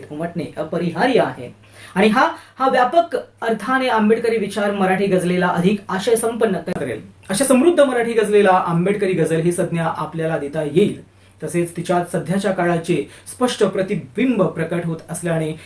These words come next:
हीच गझल खऱ्या अर्थाने समकालीन गझल आहे. बघा मित्रांनो, आंबेडकरवादी गझल काय असते या शुभेच्छांच्या माध्यमातनं त्यांनी स्पष्टपणे करून दाखवलेले आहे. अशा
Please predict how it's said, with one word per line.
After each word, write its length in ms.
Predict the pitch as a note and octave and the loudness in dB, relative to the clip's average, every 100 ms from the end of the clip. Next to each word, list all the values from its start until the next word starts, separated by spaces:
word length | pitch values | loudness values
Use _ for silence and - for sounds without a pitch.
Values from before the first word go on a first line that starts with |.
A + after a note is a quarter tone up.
| - | -12
हीच 340 | - D4 D4+ G3+ | 0 2 2 0
गझल 420 | E3+ D3+ E3 E3 - | 0 2 2 0 -2
खऱ्या 240 | F3 F#3+ | 2 4
अर्थाने 460 | F#3 D#3 D#3 D#3 D#3+ | 2 -2 -6 -6 -6
समकालीन 720 | - F#3 F3 F3+ F#3 A3 E3+ | 0 0 2 2 2 0 -2
गझल 420 | D3 C#3 D3+ D3 - _ | -4 -2 -2 -4 -8 _
आहे. 240 | B2+ A#2 A#2+ - _ _ _ _ - - - | -14 -14 -18 -20 _ _ _ _ -20 -20 -2
बघा 180 | F3 C4 | 2 4
मित्रांनो, 480 | C#4+ B3+ B3 A3+ A3+ - - _ _ | 2 0 0 -2 -6 -16 -20 _ _
आंबेडकरवादी 720 | G3+ A3 C#4 C#4 B3+ A3 G#3+ | -2 2 2 2 4 4 4
गझल 400 | F#3+ F#3 F#3 F#3 | 2 2 4 2
काय 280 | F3+ F3 G3 | 0 0 4
असते 400 | G3 F#3 F#3 F3+ | 4 2 -2 0
या 120 | F3 F3+ | -2 -4
शुभेच्छांच्या 800 | F3 D#3+ F3+ - G3 F#3 G3 | -6 -4 -6 -6 -4 -4 -4
माध्यमातनं 960 | F3+ D3 D#3 F3 F3 E3+ D#3+ D#3 D#3 D#3 - - - - _ - | -4 -6 -6 -4 -4 -6 -8 -8 -6 -8 -12 -20 -20 -20 _ -12
त्यांनी 440 | D3 D#3 D#3+ E3+ | -8 -6 -6 -6
स्पष्टपणे 800 | - - G3+ G3 F3 E3 D3 D3 | -8 -8 -8 -8 -10 -10 -12 -12
करून 340 | D3+ C#3+ D3 | -12 -10 -10
दाखवलेले 520 | C3+ - E3 D3 - | -12 -14 -12 -12 -12
आहे. 280 | - - - - - - - - - | -14 -16 -20 -20 -20 -20 -20 -8 -2
अशा 240 | G#3+ | 2